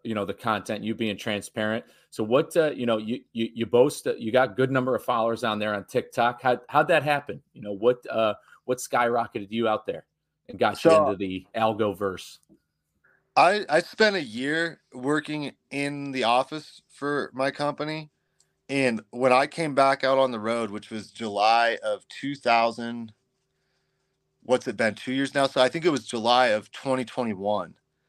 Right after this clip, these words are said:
Speaker 2: I came back out on the road. And when I did, um,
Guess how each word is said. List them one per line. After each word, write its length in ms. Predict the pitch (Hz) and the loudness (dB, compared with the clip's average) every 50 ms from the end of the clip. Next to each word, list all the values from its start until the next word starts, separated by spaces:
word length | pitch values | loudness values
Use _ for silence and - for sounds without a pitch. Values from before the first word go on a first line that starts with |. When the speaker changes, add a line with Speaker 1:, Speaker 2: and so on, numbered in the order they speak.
| _ _ _ _ _ _ _ - | _ _ _ _ _ _ _ -2
Speaker 2:
I 120 | - 127 | -2 -2
came 280 | 117 - 139 139 135 135 | -2 0 0 0 0 4
back 260 | 131 131 123 120 - | 4 4 4 4 2
out 180 | 123 120 120 120 | 2 2 2 2
on 140 | 117 113 110 | 0 0 -2
the 100 | 107 101 | -2 -2
road. 420 | 104 107 104 98 90 85 80 - _ _ _ _ _ _ _ _ | 0 0 0 0 -2 -4 -8 -14 _ _ _ _ _ _ _ _
And 140 | - 123 127 | -6 -4 0
when 140 | 139 147 151 | 2 4 4
I 80 | 147 135 | 4 2
did, 600 | 113 - 143 151 160 151 131 113 107 101 - - _ _ _ _ _ _ _ _ _ _ _ - | 0 -2 -2 0 4 4 4 2 2 -2 -6 -12 _ _ _ _ _ _ _ _ _ _ _ -2
um, 440 | 127 127 120 113 104 101 95 90 | 0 0 2 0 0 -2 -6 -14